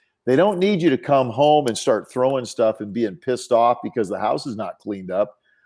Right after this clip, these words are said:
Who cares if the house is messy? As long as your family is safe and sound and they've got chow, dude, the house can get cleaned up later. I mean, w-,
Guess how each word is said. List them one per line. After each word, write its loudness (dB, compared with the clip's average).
Who -2
cares 4
if 0
the 0
house -2
is -8
messy? -4
As -2
long 0
as 0
your 2
family -2
is -2
safe 2
and -6
sound 0
and -6
they've -4
got 0
chow, 2
dude, 0
the -2
house 0
can -4
get -2
cleaned -8
up -2
later. -4
I -8
mean, -2
w-, -8